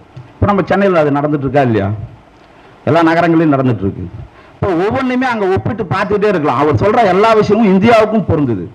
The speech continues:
அவர் சொல்றாரு, வந்து என்னன்னா, நம்ம ஊர்ல சொல்லுவோம், நம்ம ஒரு கொத்தனார் வந்து வீடு கட்டினா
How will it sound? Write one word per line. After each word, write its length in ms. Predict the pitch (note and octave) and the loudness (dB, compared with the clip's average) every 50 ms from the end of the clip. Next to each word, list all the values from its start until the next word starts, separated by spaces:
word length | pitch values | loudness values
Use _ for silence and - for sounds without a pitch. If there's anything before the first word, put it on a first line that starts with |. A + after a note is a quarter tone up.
| - - - - - | -20 -20 -20 -10 -4
அவர் 180 | - F3 F3+ F#3 | 0 0 2 2
சொல்றாரு, 340 | G3+ G#3+ G#3+ G3+ A3+ F3+ D#3 C3 - D#3+ D#3 | 2 2 2 2 2 2 0 -2 -2 0 0
வந்து 360 | D#3+ E3 G3 A3 A#3+ A#3 G#3 | 2 2 2 4 4 4 4
என்னன்னா, 220 | G3 G3+ G#3 G#3 G#3+ G#3 F#3 E3 C#3+ B2+ - - | 4 4 4 4 4 4 4 4 2 0 0 0
நம்ம 220 | - - G3+ G#3 | 0 2 4 4
ஊர்ல 140 | A3 A3 G#3 | 4 4 2
சொல்லுவோம், 300 | - G3+ F#3+ F#3 F#3 F3 | 2 2 2 4 4 4
நம்ம 200 | E3+ E3 E3+ E3+ E3 | 4 4 4 4 4
ஒரு 200 | E3 E3+ E3 - | 4 2 2 2
கொத்தனார் 380 | - E3 - G#3 G3 F#3 E3 D#3 | 2 0 2 2 2 2 4 4
வந்து 100 | E3 D#3+ | 2 2
வீடு 200 | D3+ F3+ F#3+ F3 | 4 4 4 4
கட்டினா 320 | D3 D#3 D3+ D#3 D3+ D#3+ | 2 0 0 2 2 2